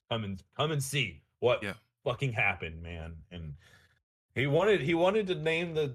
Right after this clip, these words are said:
Speaker 1: he wanted to name the movie, like, Fuck Hitler or <laughs> something like that, but they wouldn't let him. <laughs>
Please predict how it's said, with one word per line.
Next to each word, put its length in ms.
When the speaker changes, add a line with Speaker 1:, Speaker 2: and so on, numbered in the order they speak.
Speaker 1:
he 220
wanted 280
to 120
name 240
the 80
movie, 380
like, 240
Fuck 320
Hitler 460
or 40
<laughs> 0
something 400
like 300
that, 240
but 120
they 140
wouldn't 380
let 200
him. 300
<laughs> 300